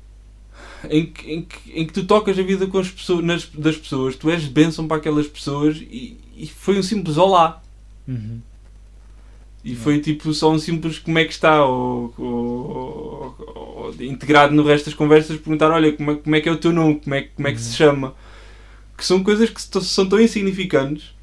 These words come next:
Speaker 1: mas que há pessoas e naquelas situações onde, onde há,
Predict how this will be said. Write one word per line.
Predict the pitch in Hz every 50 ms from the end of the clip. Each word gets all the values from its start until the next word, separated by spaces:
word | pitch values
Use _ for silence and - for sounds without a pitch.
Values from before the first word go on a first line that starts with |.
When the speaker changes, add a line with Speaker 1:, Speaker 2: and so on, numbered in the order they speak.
| - - - - - - - - -
Speaker 1:
mas | 131 143 151
que | 147 - 170 170
há | 180 175
pessoas | 175 - 180 170 165 156
e | 165
naquelas | 160 160 160 - 180 180 180 180
situações | - 170 160 160 160 151 - 147 139 139 143 147
onde, | 151 147 147 143
onde | 139 143 147 147 147 143
há, | 139 139 139 139 139 135 131 123 - - -